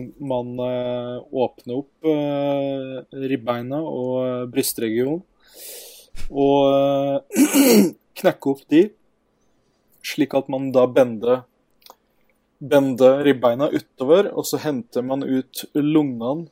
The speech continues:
og danderer de sånn at man har en, en, eh, en, eh, slags vingeformasjon, eh,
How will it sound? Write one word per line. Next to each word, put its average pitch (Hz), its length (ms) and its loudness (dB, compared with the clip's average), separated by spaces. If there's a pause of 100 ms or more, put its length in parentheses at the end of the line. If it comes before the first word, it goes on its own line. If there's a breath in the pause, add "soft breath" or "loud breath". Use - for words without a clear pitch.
og 135 200 -8
danderer 123 480 0
de 117 380 -2 (160)
sånn - 340 -8
at - 80 -20
man 127 160 -4
har 120 300 0
en, 123 320 -8
en, 123 320 -8
eh, 120 320 -6 (920 loud breath)
en, 127 260 -4
eh, 127 180 0
slags - 520 -2
vingeformasjon, 127 1400 0
eh, 131 260 2